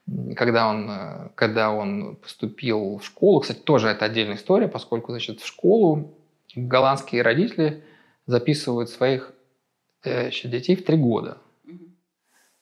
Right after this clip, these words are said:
Speaker 2: А вы приехали, сколько было Матвею?
Speaker 1: Мы приехали, когда Матвею было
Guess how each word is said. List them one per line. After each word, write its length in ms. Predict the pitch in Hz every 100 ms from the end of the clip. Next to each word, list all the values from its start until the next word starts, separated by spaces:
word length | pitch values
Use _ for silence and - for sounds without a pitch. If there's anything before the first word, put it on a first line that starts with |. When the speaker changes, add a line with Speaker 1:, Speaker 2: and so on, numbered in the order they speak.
| _ _ - 147
Speaker 2:
А 80 | 147
вы 120 | 170
приехали, 520 | 196 185 190 180 170
сколько 340 | 170 190 208
было 160 | 208 196
Матвею? 340 | 196 190 180 127
Speaker 1:
Мы 120 | 170
приехали, 300 | 175 170 165
когда 140 | 139 139
Матвею 280 | 135 143 135
было 220 | 131